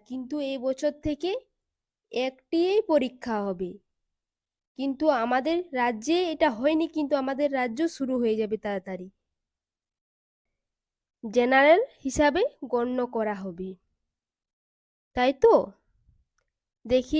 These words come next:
এবার শূন্য পদ কি থাকছে। দেখো, শূন্য পদ, মোট কতগুলি শূন্য পদ প্রকাশিত হবে তা স্পষ্ট করা বলা নেই,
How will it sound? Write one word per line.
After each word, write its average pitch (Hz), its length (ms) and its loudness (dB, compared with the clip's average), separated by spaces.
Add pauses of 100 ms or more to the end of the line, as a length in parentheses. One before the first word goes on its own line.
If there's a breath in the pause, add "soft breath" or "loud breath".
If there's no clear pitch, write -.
(140)
এবার 294 180 6 (140)
শূন্য 277 240 0 (140)
পদ 294 140 4 (120)
কি 285 100 -2 (100)
থাকছে। 277 380 0 (1900)
দেখো, 220 400 0 (840)
শূন্য 302 320 4 (220)
পদ, 302 200 12 (540)
মোট 311 300 6 (120)
কতগুলি 330 580 4
শূন্য 311 200 2 (180)
পদ 339 160 4 (100)
প্রকাশিত 285 480 0 (120)
হবে 311 180 6 (440)
তা 277 60 6 (180)
স্পষ্ট - 440 4 (400)
করা 277 220 8 (460)
বলা 240 240 6 (100)
নেই, 175 160 -6